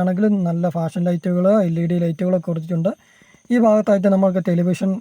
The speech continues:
ആ, സൗകര്യങ്ങൾ, ആ, ചെയ്തിട്ടുണ്ട്. അതിനൊരു പോയിന്റ് കൊടുത്തിട്ടുണ്ട്. അവിടെ നമുക്ക് അത്യാവശ്യം എന്തെങ്കിലുമൊക്കെ സാധനങ്ങളൊക്കെ കീപ്പ് ചെയ്യാനും സ്റ്റോറേജ് സ്പേസ് ഉണ്ട്.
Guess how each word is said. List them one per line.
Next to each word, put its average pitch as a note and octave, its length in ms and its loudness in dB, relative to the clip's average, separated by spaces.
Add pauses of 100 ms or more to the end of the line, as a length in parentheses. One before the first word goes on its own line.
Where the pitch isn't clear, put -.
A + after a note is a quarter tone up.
(120)
ആ, F#3+ 60 -4 (140)
സൗകര്യങ്ങൾ, F3 440 0 (280)
ആ, F3+ 40 -4 (140)
ചെയ്തിട്ടുണ്ട്. E3+ 440 -2 (360)
അതിനൊരു F#3+ 400 2
പോയിന്റ് F3+ 320 2
കൊടുത്തിട്ടുണ്ട്. E3+ 420 -2
അവിടെ E3+ 220 0
നമുക്ക് E3+ 260 -2
അത്യാവശ്യം F3 400 -4
എന്തെങ്കിലുമൊക്കെ E3+ 500 -2
സാധനങ്ങളൊക്കെ F3 580 -2 (760)
കീപ്പ് G#3+ 200 4
ചെയ്യാനും G#3+ 300 6 (120)
സ്റ്റോറേജ് F#3 420 0
സ്പേസ് F3+ 320 -2
ഉണ്ട്. F3 120 0